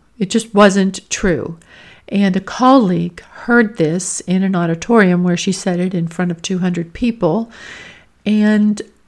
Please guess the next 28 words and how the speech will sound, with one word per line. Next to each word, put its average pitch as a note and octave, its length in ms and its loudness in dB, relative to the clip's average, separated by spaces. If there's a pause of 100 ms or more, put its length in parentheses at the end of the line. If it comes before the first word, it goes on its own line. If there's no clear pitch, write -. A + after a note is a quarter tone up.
(260)
this G#3+ 240 0
is A3 140 -2
how F#3 180 4
I F#3+ 80 4
dealt G3 260 2
with D#3+ 200 -4
it. - 180 -10 (640)
I G3+ 80 2
made A#3 220 4
an B3+ 120 2
appointment G3 680 -2 (100)
with F#3 180 -4
her, F#3+ 440 -4 (1080)
and G3 220 -2
I F#3+ 220 -2 (320)
told A#3 260 2
her A3+ 100 2
why G3 360 4
I A3 100 2
was A#3 180 0
coming G3 340 -2
to F#3+ 80 -4
see F3+ 260 -6
her. - 240 -12 (1600)
And G3+ 200 0
so G#3+ 160 2
she C4 240 4
knew A#3 460 4